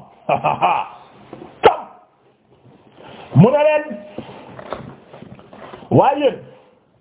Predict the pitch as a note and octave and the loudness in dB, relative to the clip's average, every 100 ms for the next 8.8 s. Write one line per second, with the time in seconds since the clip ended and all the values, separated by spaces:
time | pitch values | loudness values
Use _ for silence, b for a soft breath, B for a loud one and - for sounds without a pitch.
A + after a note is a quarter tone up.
0 | _ _ _ - - - - - _ - | _ _ _ -20 -20 -20 -20 -20 _ -20
1 | - - - - - - - - - G3+ | -20 -20 -20 -20 -20 -20 -20 -6 2 4
2 | F4+ F#4 E4+ E4 D#4 D4 D4+ C#4+ B3+ C4 | 4 0 -2 0 0 2 2 2 2 0
3 | B3 C#4 B3+ - G3+ G3+ - - - - | 0 -2 -2 0 0 -2 -12 -20 -20 -20
4 | - - - - - - - - - - | -20 -20 -20 -20 -20 -20 -20 -16 -18 -18
5 | - - - - - - - F4+ F4+ D#4+ | -20 -20 -20 -6 0 4 4 2 -2 0
6 | - D#4+ D4 D4 C#4 C4+ D4 D4 C#4+ C4+ | 0 0 0 0 0 2 0 0 0 0
7 | C4 C#4 C#4+ C4+ B3 A#3+ B3 C4 A#3+ A#3 | 0 2 0 0 0 0 0 0 0 -4
8 | - - E4 D#4 A3+ F3+ E3+ - | -2 2 2 2 -2 -2 -4 -6